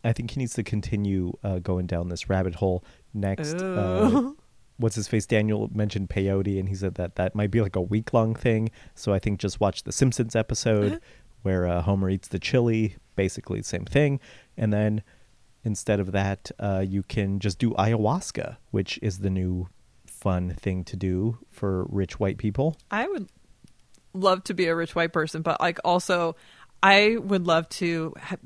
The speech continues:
Speaker 2: be able to have those experiences, like, to be able to go into a yurt <laughs> somewhere and have a guided sort of psychedelic trip. That would be quite interesting. Although I don't love throwing up, if it, if it, if I could purge all of my demons that way,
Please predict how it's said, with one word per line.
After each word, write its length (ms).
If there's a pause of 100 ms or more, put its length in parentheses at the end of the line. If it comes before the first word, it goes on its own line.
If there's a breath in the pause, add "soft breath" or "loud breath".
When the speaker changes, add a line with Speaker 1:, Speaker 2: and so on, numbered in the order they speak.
Speaker 2:
be 140
able 140
to 60
have 140
those 180
experiences, 500
like, 140
to 60
be 80
able 80
to 60
go 440 (340 soft breath)
into 320
a 60
yurt 400
<laughs> 100
somewhere 500
and 160
have 440
a 100
guided 560 (480 soft breath)
sort 280
of 140
psychedelic 600
trip. 440 (120)
That 160
would 100
be 300
quite 800
interesting. 640 (1040)
Although 180
I 80
don't 300
love 260
throwing 400
up, 300 (1040)
if 100
it, 140
if 180
it, 180
if 140
I 80
could 180
purge 380
all 120
of 120
my 140
demons 560
that 220
way, 320